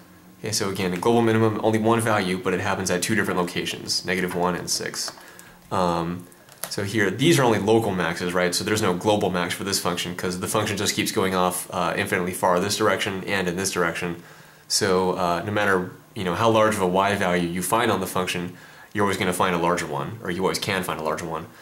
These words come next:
So, uh, just a local max, local max, and a local min, but these are, uh, local mins and global mins,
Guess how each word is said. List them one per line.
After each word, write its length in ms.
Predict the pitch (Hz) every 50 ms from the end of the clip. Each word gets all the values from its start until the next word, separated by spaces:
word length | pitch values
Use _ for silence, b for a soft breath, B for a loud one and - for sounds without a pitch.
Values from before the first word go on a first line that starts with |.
| B B B B B B B
So, 360 | - - - 95 87 87 85
uh, 320 | - 87 85 82 82 87
just 200 | 92 - 107 - -
a 40 | 95
local 460 | 92 - 131 127 123 120 110 113 113
max, 360 | 107 98 95 95 92 - -
local 280 | 107 107 104 104 107 98
max, 260 | 95 90 92 90 87
and 100 | 85 90
a 40 | 92
local 280 | 95 101 101 101 101
min, 440 | 95 92 95 92 87 87 87 87 - - B B B B B B B _ -
but 180 | 101 92 87
these 240 | 104 107 107 98 98
are, 220 | 101 95 92 92 92 92 - -
uh, 200 | 98 90 90 90
local 300 | 90 113 117 110 107 110
mins 260 | 101 101 98 95 95
and 220 | 92 107 113 110 110
global 280 | 107 98 92 87 82
mins, 340 | 78 76 78 80 90 - -